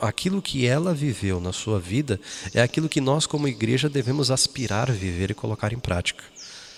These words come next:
né? Então, ela é esse modelo. Creio que o sim de Maria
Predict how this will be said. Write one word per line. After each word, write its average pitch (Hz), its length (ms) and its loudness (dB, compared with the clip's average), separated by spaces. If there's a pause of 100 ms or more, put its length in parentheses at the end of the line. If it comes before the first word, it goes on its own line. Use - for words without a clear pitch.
(300)
né? 92 240 -4 (120)
Então, 95 220 -2
ela 127 320 2
é 98 40 2
esse 92 260 2
modelo. 85 400 -8 (460)
Creio 123 180 0
que - 120 -2
o 123 40 4
sim 190 300 8
de 170 100 -2
Maria 156 520 0